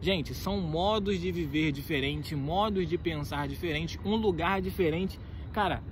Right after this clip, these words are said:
comida diferente e, cara, isso é maravilhoso, tá? Isso engrandece a gente de uma forma que, assim, como é que eu posso explicar isso pra vocês? Cara, quando eu, assim, eu já tô morando aqui há quatro anos, né? Então, assim, eu já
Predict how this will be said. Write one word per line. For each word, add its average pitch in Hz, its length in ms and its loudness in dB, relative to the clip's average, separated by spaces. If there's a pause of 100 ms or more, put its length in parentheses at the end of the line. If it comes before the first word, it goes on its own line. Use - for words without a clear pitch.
(160)
comida 220 540 6
diferente 190 640 0 (240)
e, - 40 -6
cara, - 300 -2
isso 196 240 -2
é 202 40 -2
maravilhoso, 180 760 0 (300)
tá? 143 180 2 (420)
Isso 220 400 2
engrandece 202 680 0
a 165 40 0
gente 180 280 -2
de 180 80 -2
uma 175 200 -2
forma 165 460 2 (340)
que, 190 120 4
assim, 180 460 0 (540)
como 190 120 -2
é - 20 0
que - 80 -6
eu 190 40 -8
posso 202 200 0
explicar 170 400 0
isso 156 100 -2
pra 165 120 0
vocês? 135 480 -2 (420)
Cara, 190 200 2
quando 233 240 0
eu, 233 80 2
assim, 202 180 -4
eu 160 60 0
já 175 80 0
tô 202 100 0
morando 214 260 0
aqui 208 220 -2
há 190 80 -2
quatro 196 380 0
anos, 110 240 -4
né? 156 180 -2 (400)
Então, 233 240 0
assim, 220 240 0
eu 175 80 0
já 233 460 2